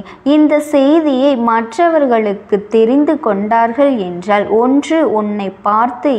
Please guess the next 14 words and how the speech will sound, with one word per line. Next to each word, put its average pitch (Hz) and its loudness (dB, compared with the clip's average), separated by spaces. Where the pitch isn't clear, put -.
இரக்கப்படுவார்கள், 190 -2
இல்லை 339 4
என்றால் 214 -2
உன்னை 233 -2
நினைத்து 233 -2
மகிழ்ச்சி 214 -2
அடைவார்கள். 180 -2
உன்னுடைய 330 2
நிலையை 226 2
கண்டு 196 -2
சந்தோஷத்தில் 240 -2
துள்ளி 254 0
குதிப்பார்கள். 190 -4
உன்னுடைய 285 2